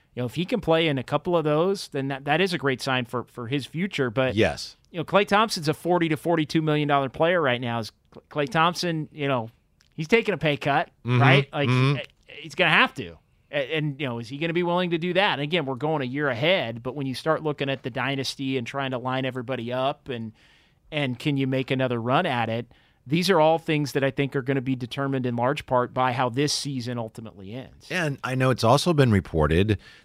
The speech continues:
Speaker 2: that if Bob Myers were to leave for whatever reason, and to me it looks like if I had to bet on something right
Speaker 1: Looks like
Speaker 2: now,
Speaker 1: he is.
Speaker 2: I'd go that way. I don't pretend to know, but that, that to me it appears to be leaning that way.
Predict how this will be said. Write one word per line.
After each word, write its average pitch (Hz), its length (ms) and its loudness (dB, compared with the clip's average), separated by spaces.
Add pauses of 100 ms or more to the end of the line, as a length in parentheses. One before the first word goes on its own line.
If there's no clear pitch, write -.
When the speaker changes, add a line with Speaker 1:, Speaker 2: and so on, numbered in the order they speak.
Speaker 2:
that 98 100 2
if 101 160 2
Bob 113 240 6
Myers 110 380 4
were 95 180 4
to - 140 -2
leave 90 880 2
for - 120 -10
whatever 98 300 4
reason, 92 320 4
and 92 200 -2
to - 120 -10
me 220 160 0
it 135 100 0
looks 120 280 0
like 104 280 6
if - 120 -10
I 151 140 8
had 190 180 6
to 160 100 6
bet 120 300 8
on 156 120 8
something 139 240 2
right 127 100 8
Speaker 1:
Looks 120 140 6
like 123 80 10
Speaker 2:
now, 127 120 12
Speaker 1:
he 165 160 4
is. 131 280 0
Speaker 2:
I'd 151 200 8
go 165 120 10
that 135 240 8
way. 101 400 6
I 113 140 4
don't 160 160 8
pretend 156 320 6
to 147 60 4
know, 143 280 8
but 104 200 4
that, 123 300 4
that 120 320 0
to 123 200 0
me 143 180 6
it 139 60 6
appears 123 300 6
to 104 40 -4
be 110 100 4
leaning 160 260 6
that 120 180 10
way. 113 240 10